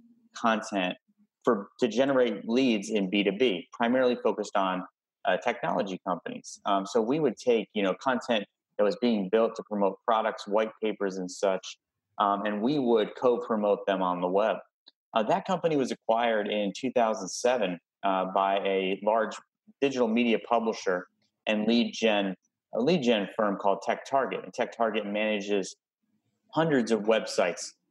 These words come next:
focused on, uh, technology topics. Um, and so I managed the in-house team, uh,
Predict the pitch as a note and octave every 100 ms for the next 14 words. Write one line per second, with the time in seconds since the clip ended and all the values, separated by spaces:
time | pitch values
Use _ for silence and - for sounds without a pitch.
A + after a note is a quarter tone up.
0 | _ _ _ B2+ A#2 A2+ - G#2 G2 G2
1 | G2+ F#2+ - A#2 - G#2+ G#2 G2 F#2 G2
2 | F2+ - - - - - F#2+ F#2+ G#2+ G#2
3 | C3 C#3 C3+ B2+ A2 - A#2 C#3 A#2+ G2
4 | F#2+ - G2+ F#2 F2 _ _ _ _ G2